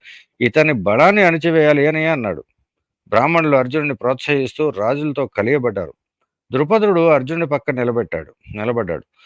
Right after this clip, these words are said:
అర్జునుడు బ్రాహ్మణులను వారించి భీమునికి సైగ చేసి రాజులతో తలపడ్డాడు. ఇక్కడ మహాభారతంలో శ్రీకృష్ణుని ప్రవేశం అవుతుంది. శ్రీకృష్ణుడు ఇదంతా ఆశ్చర్యంగా చూస్తున్నాడు.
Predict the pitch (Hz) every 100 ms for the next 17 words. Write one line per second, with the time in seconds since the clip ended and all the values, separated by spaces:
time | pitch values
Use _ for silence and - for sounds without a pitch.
0 | _ - 104 131 160 127 110 135 139 135
1 | 131 135 127 143 156 127 143 139 113 127
2 | 139 131 127 160 120 135 151 139 131 131
3 | 147 135 95 80 _ _ _ _ _ -
4 | 131 143 117 101 170 143 151 143 147 143
5 | 131 135 147 156 - 147 113 123 123 135
6 | 117 90 64 57 _ _ _ _ _ _
7 | - 160 175 190 - 156 143 135 131 123
8 | 139 - - 175 180 165 160 147 - 104
9 | 80